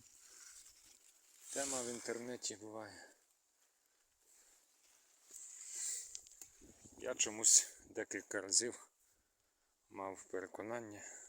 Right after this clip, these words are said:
в тому, що якщо ти гриба побачив, то він потім уже не росте.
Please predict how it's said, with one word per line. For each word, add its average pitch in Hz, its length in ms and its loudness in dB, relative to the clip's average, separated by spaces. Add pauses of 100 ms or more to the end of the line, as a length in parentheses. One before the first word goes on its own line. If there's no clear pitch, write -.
(920)
в - 100 -20
тому, 113 280 -2
що - 280 2 (2000)
якщо - 260 4
ти - 140 -6
гриба 101 320 -2
побачив, 120 520 -4 (2000)
то - 80 -12
він 110 180 -4
потім 95 360 -6
уже 92 220 -2
не 90 140 -6
росте. - 340 0